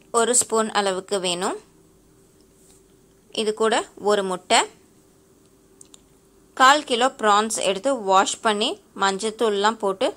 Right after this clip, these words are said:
நல்லா wash பண்ணி clean பண்ணி வச்சிருக்கேன்.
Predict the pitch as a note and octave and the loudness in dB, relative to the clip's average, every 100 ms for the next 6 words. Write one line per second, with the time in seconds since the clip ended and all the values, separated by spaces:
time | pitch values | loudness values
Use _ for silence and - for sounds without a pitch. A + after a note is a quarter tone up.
0 | - G3 F#3+ G#3 D4+ - - F#3 F#3+ - | -6 -6 0 0 0 -6 -6 -2 -2 -2
1 | G3 A#3+ E4 - A3 G3+ G3+ F#3+ C#4 - | -4 -4 -8 -8 -6 -4 -4 -6 -6 -6
2 | C4+ - - - C4+ | -6 -6 -8 -6 -6